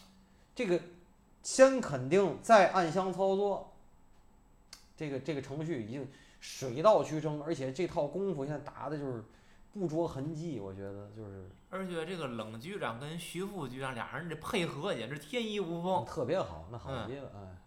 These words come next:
Speaker 1: 俩人那个，这个东西是非常那个的，对吧？这，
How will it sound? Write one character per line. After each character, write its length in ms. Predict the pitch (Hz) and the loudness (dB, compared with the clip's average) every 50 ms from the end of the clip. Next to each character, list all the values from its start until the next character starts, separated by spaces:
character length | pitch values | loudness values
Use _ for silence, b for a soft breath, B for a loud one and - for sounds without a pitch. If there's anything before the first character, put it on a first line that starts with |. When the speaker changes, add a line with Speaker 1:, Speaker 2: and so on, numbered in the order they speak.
| - - | -18 -14
Speaker 1:
俩 160 | 95 92 95 | -12 -10 -8
人 160 | 104 117 120 | -8 -8 -8
那 160 | 117 110 104 | -8 -8 -8
个， 160 | 98 98 95 95 B B B B - | -8 -10 -10 -12 B B B B -14
这 100 | - 127 | -10 -8
个 60 | 117 113 | -6 -6
东 180 | 131 135 131 | -6 -6 -6
西 100 | 120 110 | -6 -6
是 160 | 101 107 110 | -8 -8 -10
非 160 | 95 - 123 120 | -8 -8 -8 -8
常 180 | 107 98 90 92 | -8 -8 -10 -10
那 60 | 90 | -10
个 100 | 87 82 78 | -12 -12 -14
的， 80 | 76 76 - - - - - - - - - - - - - - - - | -16 -20 -20 -20 -20 -20 -20 -20 -20 -20 -20 -20 -20 -20 -20 -20 -20 -18
对 80 | 92 92 | -16 -16
吧？ 120 | 90 92 92 - - b b b b b b b b b - - - - - - - - - - | -16 -16 -18 -20 -20 b b b b b b b b b -20 -20 -20 -20 -20 -20 -20 -20 -6 0
这， 260 | - 277 262 220 - | 2 2 2 2 0